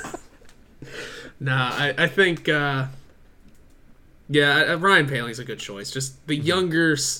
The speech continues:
Speaker 1: the younger, youthful energy that, um, maybe he's got that underrated skill you didn't realize was there.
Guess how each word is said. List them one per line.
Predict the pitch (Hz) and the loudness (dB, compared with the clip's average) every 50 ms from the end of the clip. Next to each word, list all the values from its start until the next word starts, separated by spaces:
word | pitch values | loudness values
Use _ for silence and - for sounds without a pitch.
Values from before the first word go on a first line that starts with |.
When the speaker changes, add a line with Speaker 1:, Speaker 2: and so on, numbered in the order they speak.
| - - | -8 -6
Speaker 1:
the | 147 151 | -6 -4
younger, | 147 151 175 175 165 160 156 151 151 147 143 139 131 135 135 - - - - - | -2 0 0 2 2 2 2 4 4 4 4 2 0 -2 -6 -14 -20 -20 -12 -6
youthful | 143 143 135 135 - 143 127 120 | -4 -4 -4 -4 -6 -6 -6 -4
energy | 117 120 117 117 120 127 120 120 120 117 | -4 -6 -6 -6 -6 -6 -6 -6 -6 -6
that, | 113 110 110 113 110 - - - - - - - - - - - - - - - - - - - _ | -6 -6 -6 -6 -8 -8 -12 -14 -14 -18 -20 -20 -20 -20 -20 -20 -20 -20 -20 -20 -20 -20 -20 -20 _
um, | - 80 76 82 85 87 - - - - - - - - | -18 -18 -16 -16 -18 -18 -20 -20 -20 -20 -20 -20 -16 -8
maybe | 135 143 156 151 156 | -4 -2 0 0 0
he's | 160 165 147 139 | 2 2 0 2
got | 135 156 143 135 | 2 0 2 2
that | 139 131 131 135 | 0 -2 -2 0
underrated | 135 139 139 139 139 135 135 135 131 131 | -2 0 2 4 4 4 4 2 2 0
skill | - - 131 127 131 127 | -2 -4 -4 -4 -4 -4
you | 127 | -2
didn't | 135 135 - 113 | -2 -4 -4 -4
realize | 107 117 117 123 120 110 101 | -6 -6 -4 -4 -6 -6 -8
was | 98 - - | -12 -14 -14
there. | 98 98 107 107 104 104 - | -12 -10 -10 -10 -10 -12 -16